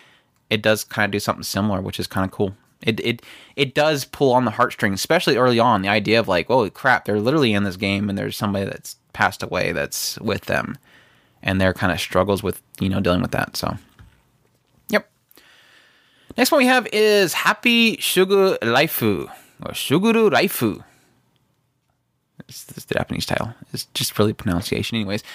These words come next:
uh, this streamed on Amazon, ran for twelve episodes, done by Studio Isola, and the source is a manga, and the genres are psychological horror.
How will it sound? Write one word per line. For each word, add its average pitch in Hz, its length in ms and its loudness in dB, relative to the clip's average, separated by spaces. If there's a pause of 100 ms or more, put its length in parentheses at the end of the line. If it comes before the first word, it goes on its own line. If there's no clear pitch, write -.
(220)
uh, 170 300 2
this 202 140 0
streamed 190 280 2
on 160 180 2
Amazon, 135 640 2
ran 127 200 2
for 135 100 0
twelve - 260 2
episodes, 117 600 0 (440)
done 135 140 2
by 127 80 6
Studio 120 480 2 (260)
Isola, 123 960 2 (560)
and 110 220 0
the 104 140 0
source 104 300 -2
is 98 100 -4
a 98 60 -2
manga, 98 520 2 (140)
and 98 140 -4
the 98 100 -2
genres 95 380 -2
are 95 240 -2
psychological 202 1080 0
horror. 71 2250 0